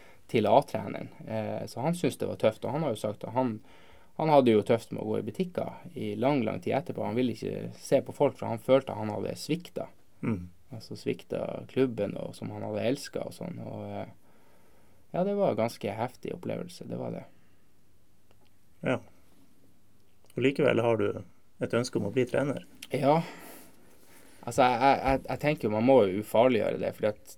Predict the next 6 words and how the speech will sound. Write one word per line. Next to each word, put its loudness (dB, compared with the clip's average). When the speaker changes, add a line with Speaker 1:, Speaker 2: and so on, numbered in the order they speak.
Speaker 1:
det 4
er, 0
det 0
er 2
utrolig 0
viktig. -6